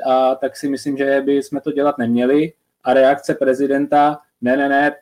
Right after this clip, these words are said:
pozor, pozor, tohle je trošičku jako jinak.“ Jo? Takže to je jenom k tomu servisu,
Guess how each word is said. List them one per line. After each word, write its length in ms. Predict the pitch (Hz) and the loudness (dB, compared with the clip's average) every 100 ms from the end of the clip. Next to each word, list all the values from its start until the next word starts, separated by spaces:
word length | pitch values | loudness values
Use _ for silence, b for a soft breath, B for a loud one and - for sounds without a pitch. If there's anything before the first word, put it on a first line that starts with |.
| _ - | _ -2
pozor, 340 | 131 139 139 | 0 2 0
pozor, 400 | 139 127 135 143 143 | 0 0 2 2 0
tohle 540 | 123 131 131 131 131 | 0 2 4 4 2
je 120 | 131 | 0
trošičku 520 | 131 127 139 123 - | -2 -6 -6 -10 -2
jako 220 | 127 127 135 | -2 0 0
jinak.“ 300 | 117 98 - | 0 -2 -6
Jo? 140 | 107 135 | -4 0
Takže 320 | 143 165 165 - _ _ _ _ _ _ _ _ - | 2 2 0 -4 _ _ _ _ _ _ _ _ -14
to 80 | - | 0
je 80 | 151 | 2
jenom 220 | 165 170 | 4 2
k 40 | 185 | 2
tomu 180 | 185 | 2
servisu, 840 | 185 160 147 156 - 170 170 170 | 2 2 2 0 2 2 4 2